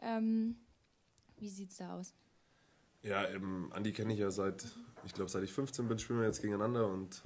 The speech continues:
Speaker 2: waren auch schon in der Auswahl öfter mal beisammen. Deswegen haben wir uns, glaub ich, beide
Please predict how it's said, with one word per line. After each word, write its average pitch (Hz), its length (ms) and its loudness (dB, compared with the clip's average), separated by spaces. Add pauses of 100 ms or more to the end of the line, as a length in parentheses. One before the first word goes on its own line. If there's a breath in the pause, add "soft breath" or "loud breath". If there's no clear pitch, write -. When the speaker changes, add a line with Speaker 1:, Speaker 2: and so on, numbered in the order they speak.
Speaker 2:
waren 98 160 -2
auch 95 60 -2
schon 101 140 -2
in 98 40 -2
der 95 100 4
Auswahl 104 400 4
öfter 104 220 0
mal 101 160 2
beisammen. 104 360 2
Deswegen 92 320 -2
haben 104 100 2
wir 101 60 4
uns, 101 120 -2
glaub 104 140 8
ich, 101 80 6
beide 110 380 8